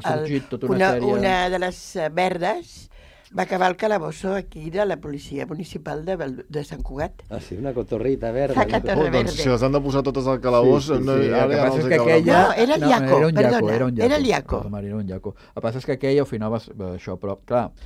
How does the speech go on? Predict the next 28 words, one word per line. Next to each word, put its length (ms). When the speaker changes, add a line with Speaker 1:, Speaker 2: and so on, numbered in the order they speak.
Speaker 1:
aquí 320
és 120
on 200
hi 80
ha 80
unes 360
associacions 600
que 80
realment, 600
eh, 420
es 160
dediquen 580
a 640
rescatar 640
i 60
a 60
cuidar 260
aquest 200
tipus 260
d'animals. 520
Ara, 320
una 120
altra 180
cosa 260
és 80
l'ocell 600
autòcton 480
d'aquí. 280